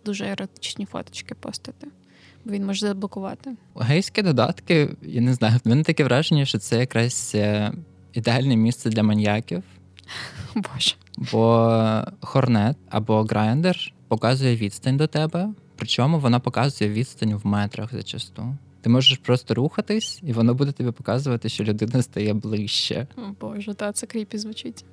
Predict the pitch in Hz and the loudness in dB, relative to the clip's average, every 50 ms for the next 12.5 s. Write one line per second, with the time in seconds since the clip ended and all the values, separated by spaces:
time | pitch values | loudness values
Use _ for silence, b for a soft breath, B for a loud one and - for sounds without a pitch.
0 | - - - 226 226 226 - 254 254 247 262 - - 254 262 - - - - - | -8 -2 0 0 0 0 0 -2 0 -2 -2 -2 -2 -4 -4 -4 -6 -8 -6 -6
1 | 196 202 - - - 214 214 - - - - 196 196 - - - - - 208 196 | -4 -4 -6 -8 -8 -10 -10 -14 -14 -12 -10 -12 -10 -10 -10 -10 -8 -6 -6 -6
2 | 196 - - 196 190 190 - - - 80 76 - - 220 240 - _ _ _ - | -6 -6 -8 -10 -10 -10 -8 -6 -6 -6 -6 -6 -6 -8 -8 -12 _ _ _ 0
3 | 247 233 226 - 202 208 214 220 214 - 208 208 - 196 196 - - 196 190 - | 2 2 2 2 0 0 -2 -4 -4 -4 -6 -6 -6 -8 -8 -8 -10 -10 -10 -10
4 | - - - - 233 220 _ - 139 127 113 117 123 - - - 135 131 - 131 | -14 -16 -16 -16 -16 -12 _ -2 0 0 0 -2 -4 -6 -6 -4 -4 -2 0 -2
5 | 123 - - 117 113 117 - 107 - - - - - - - - - - - 131 | -2 -2 -4 -4 -4 -4 -6 -8 -10 -12 -14 -14 -14 -14 -14 -16 -12 -10 -8 -6
6 | - 147 143 143 - 143 135 135 131 - 135 - 143 - 120 104 - - - 123 | -4 -4 -4 -4 -2 -2 -2 -4 -4 -4 -6 -6 -6 -4 -4 -6 -6 -8 -12 -12
7 | - - - - - 135 - - 139 147 b b b b b b b - - - | -14 -14 -14 -14 -14 -14 -12 -14 -14 -14 b b b b b b b -14 -10 -10
8 | 220 - - - - - 196 208 233 233 240 247 - - 226 226 - - - 220 | -10 -10 -8 -6 -4 -4 -4 -2 -2 -4 -4 -4 -4 -6 -6 -6 -8 -8 -6 -6
9 | 214 208 208 - 202 208 - - - - - - 233 226 214 220 214 214 214 214 | -6 -6 -6 -6 -6 -6 -6 -8 -10 -10 -10 -8 -8 -6 -6 -6 -6 -6 -6 -6
10 | - - - 220 - 208 208 196 208 202 202 202 - - - 208 208 - - - | -6 -8 -8 -6 -4 -4 -4 -2 -4 -6 -6 -6 -10 -12 -10 -10 -10 -10 -10 -10
11 | - - 208 - 220 202 - 208 202 208 202 202 196 202 202 202 202 202 - - | -8 -8 -8 -8 -10 -8 -6 -6 -4 -4 -4 -2 -2 -2 -2 -2 -4 -6 -8 -10
12 | - - 220 202 202 226 240 - - | -10 -8 -6 -4 -4 -4 -4 -6 -8